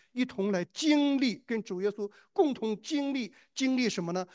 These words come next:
就经历我们人生的过程。写信给这样的人，但愿你和我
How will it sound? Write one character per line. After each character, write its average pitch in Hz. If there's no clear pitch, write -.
就 240
经 311
历 277
我 196
们 190
人 170
生 185
的 170
过 170
程。 -
写 170
信 190
给 139
这 160
样 139
的 135
人， 117
但 240
愿 220
你 185
和 202
我 151